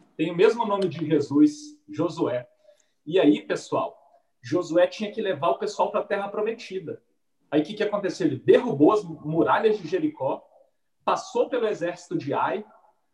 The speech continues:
Ano passado, a Nani trouxe bastante Josué, aí eu trouxe também. E esse ano, olha aí o que Deus faz: Josué de novo pra gente. E aí o exército de Josué,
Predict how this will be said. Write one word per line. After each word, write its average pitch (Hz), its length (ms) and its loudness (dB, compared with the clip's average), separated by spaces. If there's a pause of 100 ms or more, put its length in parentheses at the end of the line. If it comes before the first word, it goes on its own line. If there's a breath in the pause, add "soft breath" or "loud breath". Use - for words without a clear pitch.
(140)
Ano 147 200 -2
passado, 147 480 -2
a 139 100 -2
Nani 151 220 -6
trouxe 143 260 -4
bastante 147 580 -2
Josué, 131 480 2
aí 127 180 4
eu - 100 4
trouxe 151 420 0
também. 135 380 -2
E 165 60 2
esse 160 300 0
ano, 190 400 -2 (120)
olha 139 220 6
aí 127 80 2
o - 20 -2
que - 80 -6
Deus 113 300 -2
faz: 165 500 0 (560)
Josué 131 580 4
de 143 120 2
novo 131 260 0
pra 151 160 4
gente. - 480 -6 (340 soft breath)
E 156 140 8
aí 208 200 4
o 240 120 6
exército 220 560 4
de 202 120 -4
Josué, 214 600 4